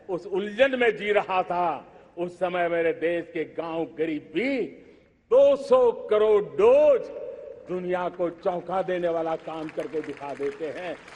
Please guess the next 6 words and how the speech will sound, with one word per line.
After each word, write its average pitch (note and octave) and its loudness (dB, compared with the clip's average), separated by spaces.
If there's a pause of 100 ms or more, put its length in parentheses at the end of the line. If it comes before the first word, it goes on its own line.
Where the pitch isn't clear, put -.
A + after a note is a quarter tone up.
(100)
यही E4 2
चेतना C#4+ 2
है, F3+ -2 (1400)
यही B3+ 2
सामर्थ्य B3+ 0
है। A#3+ 0